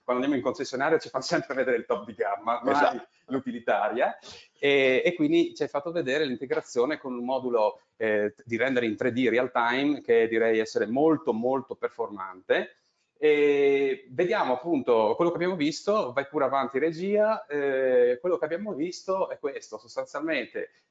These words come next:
Speaker 1: uno di quei moduli di cui vi parlavo all'inizio, in questo caso il modulo venditore, abbiamo detto che ci potrebbe essere un modulo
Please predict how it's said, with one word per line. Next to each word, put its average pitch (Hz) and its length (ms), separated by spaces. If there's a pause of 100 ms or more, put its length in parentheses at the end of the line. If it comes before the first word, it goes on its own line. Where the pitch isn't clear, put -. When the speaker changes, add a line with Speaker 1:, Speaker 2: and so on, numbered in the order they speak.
(260)
Speaker 1:
uno 170 200
di 120 80
quei 117 140
moduli 113 400
di 104 100
cui 131 100
vi 113 100
parlavo 113 260
all'inizio, 170 480
in - 360
questo - 200
caso 117 220
il 101 60
modulo 107 280
venditore, 170 640
abbiamo 123 240
detto 120 220
che - 80
ci 117 100
potrebbe 110 380
essere 104 240
un 104 60
modulo 107 440